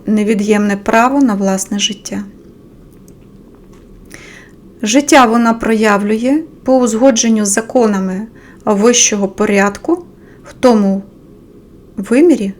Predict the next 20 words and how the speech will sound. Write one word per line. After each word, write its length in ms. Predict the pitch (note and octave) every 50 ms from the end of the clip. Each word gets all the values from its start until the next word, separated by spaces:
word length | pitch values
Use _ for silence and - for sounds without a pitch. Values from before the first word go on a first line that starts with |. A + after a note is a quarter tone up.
| - - -
де 160 | A3 A3+ A3+
вона 240 | A3 A3 A3+ A3 A3
є. 320 | A3 G3+ G#3 G3 F#3 - - - - - - - - - - - - - - - - - - - - -
Кожен 440 | - B3 A#3+ C#4 E4+ E4+ F#4+ F#4 D4
з 80 | A#3+
нас, 400 | A3 G#3 G3 G3+ G3 - - - - - - - -
друзі, 500 | G3+ G3 - G3+ G3+ G3 G3+ G#3+ G#3+ A#3 - - - - - - - - - - - - - _ - - - -
кожен 400 | - - A#3 C4 B3 C4 B3+ A3+
з 80 | G3+ G3+
нас 360 | G3 G3 G3 G3 - - - - - - - - -
народжується 840 | G3+ G#3+ G#3+ G#3+ B3 B3+ G#3 - G#3+ G3+ G3 G3 F#3+ - - - G3
саме 520 | - - - G#3+ G#3 G3 F#3+ F#3+ F#3+ G3+ G3 - - - - - -
в 100 | - F3+
вимірі 460 | G3+ G3+ A#3 A#3+ A3 G3+ G3 G3+ G3
такому, 420 | G3 - F#3+ - - G3 G3 F#3+ F#3+
де 120 | G3 G3
ми 140 | G3+ F#3+ G3
є, 220 | G3 G#3+ C#4 E4+ - - - - - -
так? 280 | - - C#4 E4+ - - - - - - - - - - - - - - - - - - - - - - - - - - -
І 340 | - A3 A3+ A3+ A3+ A3+